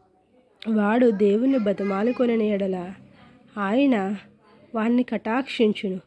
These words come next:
కావున వాడు ఆయన ముఖమును చూసి సంతోషించును. ఇలాగ నిర్ద-, ఇలాగున నిర్దోషత్వమును ఆయన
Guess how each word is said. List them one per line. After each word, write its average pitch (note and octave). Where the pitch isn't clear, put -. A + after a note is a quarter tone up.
కావున G#3+
వాడు A3+
ఆయన A3+
ముఖమును A#3
చూసి G3+
సంతోషించును. G3
ఇలాగ A3+
నిర్ద-, G#3
ఇలాగున G#3+
నిర్దోషత్వమును A#3
ఆయన G#3+